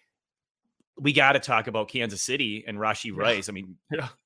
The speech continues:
Speaker 1: talk about a guy who's gonna go skyrocketing up, you know, <laughs> r-, rookie boards. There's nothing but opportunity there. I mean, there's no wide receiver there where you're like, "Okay, he's the guy." So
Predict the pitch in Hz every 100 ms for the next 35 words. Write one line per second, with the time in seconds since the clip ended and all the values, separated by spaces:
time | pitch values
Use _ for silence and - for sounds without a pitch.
0 | _ - 143 147 131 127 131 123 113 135
1 | 117 107 101 - - 123 127 117 104 113
2 | 101 101 104 _ 113 98 90 131 - -
3 | 113 131 131 110 95 95 95 - _ _
4 | _ _ _ _ - 135 117 120 120 156
5 | 208 175 143 143 147 147 175 165 160 139
6 | 127 208 - - 113 131 147 135 131 170
7 | 190 143 151 123 131 151 123 113 104 104
8 | 113 110 107 98 110 - 131 113 95 -
9 | 95 104 104 120 120 143 123 95 90 _
10 | _ _ - 131 107 95